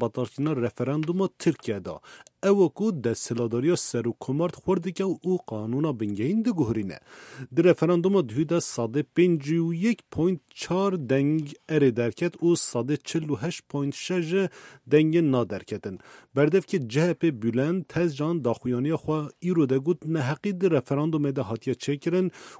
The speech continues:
û ji ber vê yekê dibe ev vê dubare kirin. Piştî referandumê serokkomar Re-, Recep Tayyip Erdogan axaftinek ji bo pîrozkirina encama referandumê kir û di heman demê de Serok Wezîrê Tirkiye Binalî Yıldırım ji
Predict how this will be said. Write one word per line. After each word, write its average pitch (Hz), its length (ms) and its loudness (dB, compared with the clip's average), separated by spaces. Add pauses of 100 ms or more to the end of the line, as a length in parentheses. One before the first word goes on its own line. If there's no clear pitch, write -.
û 139 80 4
ji 113 220 0
ber 131 120 6
vê 123 280 6 (100)
yekê 175 340 -2
dibe 139 200 2
ev 147 300 0
vê 180 240 -2
dubare 180 400 0
kirin. 92 320 -6 (440)
Piştî 214 260 0
referandumê 147 600 2
serokkomar 143 920 0
Re-, 170 260 0 (160)
Recep 120 320 -2
Tayyip 120 220 -2
Erdogan 143 400 0 (340)
axaftinek 135 560 -2
ji 117 300 -2
bo 175 300 6 (260)
pîrozkirina 143 800 0 (120)
encama 151 600 2
referandumê 139 640 -2
kir 160 140 -4
û 143 360 -4
di 120 60 0
heman 135 320 -2
demê 139 240 0
de 165 60 0
Serok 120 400 -2
Wezîrê 120 400 2
Tirkiye 165 480 -2
Binalî 127 280 2
Yıldırım 143 500 2
ji 165 180 0